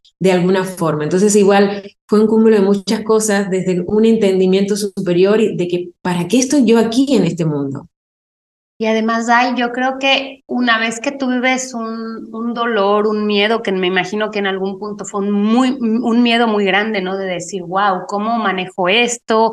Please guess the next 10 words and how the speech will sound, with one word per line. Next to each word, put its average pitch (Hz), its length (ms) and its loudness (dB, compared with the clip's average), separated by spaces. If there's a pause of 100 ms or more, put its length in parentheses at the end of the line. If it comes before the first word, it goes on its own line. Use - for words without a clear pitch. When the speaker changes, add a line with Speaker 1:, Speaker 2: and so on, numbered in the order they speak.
(300)
Speaker 2:
¿Qué 214 100 -4
le 208 100 0
va 202 80 0
a 202 80 -4
pasar 185 280 -2
a 165 80 2
mi 165 180 0
niña?". 233 580 2
Tantas 220 500 -2
cosas. 226 480 0